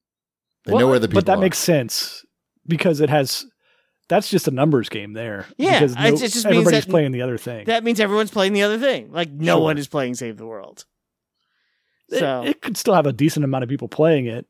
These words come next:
Speaker 3: I guess.
Speaker 2: It's just that so many people are
Speaker 3: Playing
Speaker 2: playing
Speaker 3: the other thing. Yeah.
Speaker 2: Right?
Speaker 3: It's possible. If it doesn't work that way, I guess so.
Speaker 2: Yeah, it, it does work that way
Speaker 1: <laughs>
Speaker 2: because
Speaker 1: Definitely. You can only play one
Speaker 2: Yeah.
Speaker 1: game at a time. <laughs>
Speaker 3: Yeah.
Speaker 2: Yeah.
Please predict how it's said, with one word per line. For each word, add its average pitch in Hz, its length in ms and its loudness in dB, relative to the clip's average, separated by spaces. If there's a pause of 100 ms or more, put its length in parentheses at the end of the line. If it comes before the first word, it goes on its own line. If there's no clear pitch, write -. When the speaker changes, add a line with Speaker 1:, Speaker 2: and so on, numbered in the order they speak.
(100)
Speaker 3:
I 254 140 0
guess. 202 500 2
Speaker 2:
It's 165 180 0
just 160 200 4
that 156 120 0
so 147 400 2
many 139 160 0
people 131 340 -2
are 120 120 -4
Speaker 3:
Playing 170 400 2
Speaker 2:
playing 156 120 0
Speaker 3:
the 151 120 0
other 147 180 -2
thing. 175 340 -2 (120)
Yeah. 151 320 -2
Speaker 2:
Right? 135 100 -6
Speaker 3:
It's - 200 0
possible. 269 640 0 (100)
If 226 160 -2
it 233 140 0
doesn't 247 220 0
work 247 180 0
that 330 180 0
way, 311 160 2
I 165 140 -4
guess 156 240 -6
so. 269 320 -6 (220)
Speaker 2:
Yeah, 254 220 4
it, 226 100 4
it 208 160 -2
does 196 200 2
work 151 200 2
that 117 160 -4
way - 140 -2
Speaker 1:
<laughs> - 120 -6
Speaker 2:
because - 260 2
Speaker 1:
Definitely. 104 380 -2
You 123 60 -4
can 123 120 2
only 127 140 4
play 127 140 4
one 120 180 4
Speaker 2:
Yeah. 120 80 4
Speaker 1:
game 113 120 2
at 110 60 2
a 107 40 -4
time. 110 380 -2 (220)
<laughs> - 240 -8
Speaker 3:
Yeah. 123 240 -6
Speaker 2:
Yeah. 127 300 0